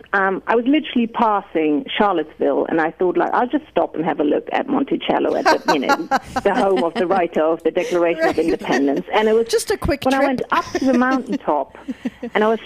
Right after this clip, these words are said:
Speaker 1: standing on the one thousand feet vegetable terrace that I
Speaker 2: Mm-hmm.
Speaker 1: just suddenly realized that this is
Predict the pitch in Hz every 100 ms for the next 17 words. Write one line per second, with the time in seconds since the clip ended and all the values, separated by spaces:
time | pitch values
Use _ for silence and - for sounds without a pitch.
0 | - 269 277 277 269 226 - 226 226 226
1 | 214 208 233 240 240 233 220 214 202 202
2 | - 208 190 - 190 - - 175 160 -
3 | 214 147 - - - - 151 214 285 233
4 | 269 262 240 214 240 247 175 139 165 165
5 | 214 196